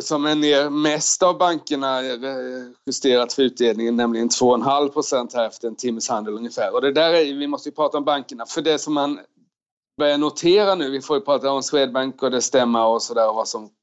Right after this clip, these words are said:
kan hända fram-, framöver. Men om vi tar S E B först så är det ju lite intressant att den tappade fem, sex procent i,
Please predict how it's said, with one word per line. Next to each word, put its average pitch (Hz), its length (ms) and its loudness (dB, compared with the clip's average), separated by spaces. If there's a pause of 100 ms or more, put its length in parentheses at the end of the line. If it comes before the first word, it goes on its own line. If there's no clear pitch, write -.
(140)
kan 113 120 0
hända 110 280 0
fram-, 107 280 0 (140)
framöver. 110 480 2 (440)
Men 127 140 4
om 127 240 4
vi 131 100 -4
tar 135 180 2
S 139 280 2
E 127 60 0
B 165 220 2
först 143 320 0
så - 160 -2
är 123 100 4
det 123 60 -2
ju 123 60 -2
lite 120 240 -2
intressant 127 520 0
att 147 100 0
den 147 120 0
tappade 123 540 0
fem, 120 260 0
sex 117 280 -4
procent 113 480 -2
i, 110 200 -2